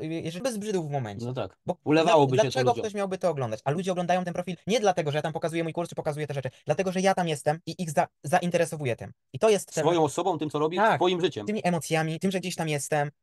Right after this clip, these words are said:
Speaker 1: To jest potem mega niesamowita sytuacja, jak ja całkowicie obce lud-, ludzi-, całkowicie obce osoby z internetu, które mnie znają, ja ich nie znam,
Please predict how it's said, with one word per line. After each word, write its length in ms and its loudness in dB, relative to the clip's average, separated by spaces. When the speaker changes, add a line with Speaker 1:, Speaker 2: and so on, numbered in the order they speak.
Speaker 1:
To 80 -2
jest 100 -8
potem 220 0
mega 200 0
niesamowita 400 -2
sytuacja, 380 0
jak 100 -2
ja 60 -2
całkowicie 480 -4
obce 280 -4
lud-, 220 -10
ludzi-, 380 -8
całkowicie 500 -4
obce 380 -4
osoby 280 -4
z 180 -14
internetu, 400 -4
które 260 -2
mnie 160 2
znają, 220 2
ja 100 -2
ich 100 -4
nie 80 -2
znam, 160 -4